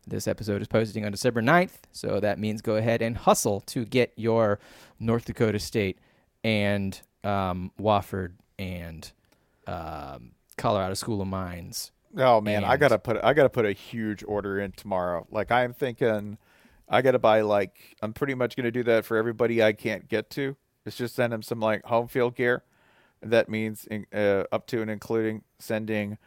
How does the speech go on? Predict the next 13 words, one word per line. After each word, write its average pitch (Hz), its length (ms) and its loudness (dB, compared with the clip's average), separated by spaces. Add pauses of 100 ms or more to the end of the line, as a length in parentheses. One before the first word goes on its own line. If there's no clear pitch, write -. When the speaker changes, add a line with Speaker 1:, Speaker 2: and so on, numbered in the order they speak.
(440)
Speaker 2:
uh, 92 260 2
my 107 200 2
mom 107 380 0
the, 98 260 -4
uh, 92 140 0 (140)
the, 95 120 -6
the, 107 360 -14
the 120 200 -4
Zap 175 480 4 (440)
shirt 156 460 -2 (800)
for 104 360 0
Speaker 1:
Zot? 147 380 6
Speaker 2:
set-, - 240 -2